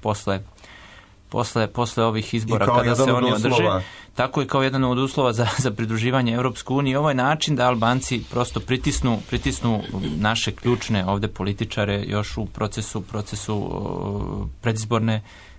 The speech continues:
Speaker 1: predizborne kampanje. Jer
Speaker 2: Da.
Speaker 1: šta će sutra premijer Dačić reći u Briselu? Evropska unija će možda tražiti neko kompromisno rešenje. Vidim da je, da je, da je ministarka Floreć i tako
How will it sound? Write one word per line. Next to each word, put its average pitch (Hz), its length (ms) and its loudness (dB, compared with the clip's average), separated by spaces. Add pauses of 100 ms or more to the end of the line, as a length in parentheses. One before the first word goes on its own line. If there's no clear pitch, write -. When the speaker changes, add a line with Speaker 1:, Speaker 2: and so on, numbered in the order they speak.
Speaker 1:
predizborne 117 440 0
kampanje. 110 420 2
Jer 107 80 2
Speaker 2:
Da. 104 100 0
Speaker 1:
šta 101 200 2
će 165 120 -2
sutra 143 300 0 (200)
premijer 120 360 2
Dačić - 380 -2
reći 113 320 -2 (440)
u - 80 -4
Briselu? 110 440 0
Evropska 139 380 0
unija 139 160 2
će 120 140 -2
možda 135 280 2
tražiti 113 420 0
neko 107 220 2
kompromisno 110 720 0
rešenje. 110 400 0
Vidim 107 260 2
da 107 60 0
je, 107 140 0
da 92 100 -4
je, 104 120 -2
da 101 100 -2
je 110 60 0
ministarka 110 520 0
Floreć 107 420 0
i - 20 -6
tako 107 380 -2